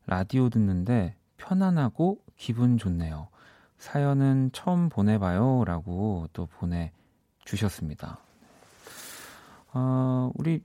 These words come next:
뭐 반갑습니다. 일단은 이 고등학교, 네, 우리 어쨌든 매일 시험과 그 공부 스트레스 받고 있는 고등학생들, 뭐 중학생들도 받지만 아무래도 우리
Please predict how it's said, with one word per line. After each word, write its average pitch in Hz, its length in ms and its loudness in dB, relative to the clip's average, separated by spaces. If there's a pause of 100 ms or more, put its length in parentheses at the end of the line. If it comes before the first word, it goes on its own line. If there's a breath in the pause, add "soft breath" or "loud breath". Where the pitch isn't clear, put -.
(120)
뭐 147 360 2 (220)
반갑습니다. 117 540 0
일단은 95 540 2 (400 loud breath)
이 92 340 -4
고등학교, 95 760 0 (200)
네, - 120 -10 (240)
우리 117 120 -12 (560)
어쨌든 107 540 0
매일 104 440 2
시험과 110 880 -2
그 92 300 -8
공부 101 260 -2
스트레스 - 440 -8
받고 - 320 -6
있는 101 480 0 (1300 loud breath)
고등학생들, 98 600 0
뭐 101 80 -2
중학생들도 185 600 2
받지만 113 640 -2
아무래도 107 640 -4
우리 90 160 -8